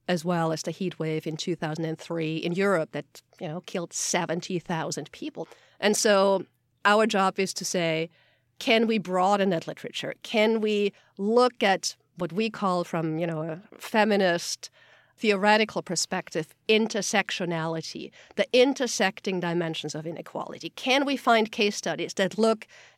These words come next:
at gender and caste at the same time? We have one from Nepal, one. There must be more out there.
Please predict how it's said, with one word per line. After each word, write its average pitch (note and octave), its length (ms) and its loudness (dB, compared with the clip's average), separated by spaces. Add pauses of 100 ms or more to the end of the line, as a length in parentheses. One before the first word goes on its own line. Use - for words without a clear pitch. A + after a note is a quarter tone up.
at G#3 100 0
gender F#3 640 2
and F3+ 200 -2
caste F#3+ 580 0
at D3 100 -6
the F#3 60 -6
same F3+ 300 0
time? F3 400 -4 (180)
We A3+ 140 6
have A3+ 120 2
one G#3 580 4 (340)
from G#3 180 2
Nepal, F3+ 440 0 (100)
one. G3 500 2 (340)
There C4+ 180 2
must D#4 300 6
be A#3 120 2
more F#3+ 220 0
out D#3+ 200 -8
there. - 180 -12